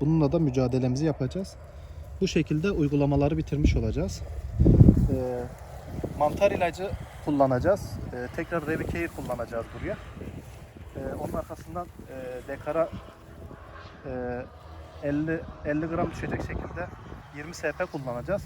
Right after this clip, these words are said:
Ve bunların yanında, e, amino asit, e, dekara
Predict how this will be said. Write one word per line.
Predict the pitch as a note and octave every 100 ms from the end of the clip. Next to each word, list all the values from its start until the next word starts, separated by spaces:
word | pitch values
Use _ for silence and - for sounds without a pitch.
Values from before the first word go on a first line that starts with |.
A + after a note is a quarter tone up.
| - - - - -
Ve | D#3+ E3+
bunların | D#3+ E3 F#3
yanında, | F#3+ F3 E3+ G#3 G#3 - - -
e, | C3+ C3 B2+ -
amino | D3 F3 F#3+
asit, | E3+ - - - - -
e, | B2+ B2 A#2+ -
dekara | - B2+ D3 E3+